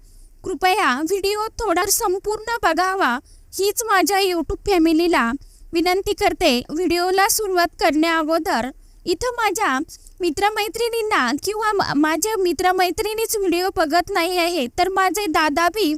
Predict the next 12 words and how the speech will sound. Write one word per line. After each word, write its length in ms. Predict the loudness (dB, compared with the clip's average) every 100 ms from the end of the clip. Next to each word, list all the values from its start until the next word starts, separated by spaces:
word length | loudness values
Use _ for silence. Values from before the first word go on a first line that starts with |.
| -4 -16 -20 -12
खूप, 280 | -10 -6 0
अ, 160 | 2
माझे 480 | 2 0 0 2 0 -2 -10 -12 -6
व्हिडिओ 400 | -2 0 0 -2 -2
आवडीने 480 | 0 0 2 0 0 0
बघतात 420 | -2 0 0 0 -4 -2
आणि 260 | 0 0 -4 -8
ताईपेक्षा 1000 | -4 0 0 0 -2 -2 0 0 0 -2 -10 -14 -2
दादा 500 | 0 2 2 0 -2 -8 -12 -2
माझे 280 | 0 0 -2 0
कमेंटसुद्धा 720 | 2 2 0 0 0 2 2
करतात. 520 | 2 0 0 0 0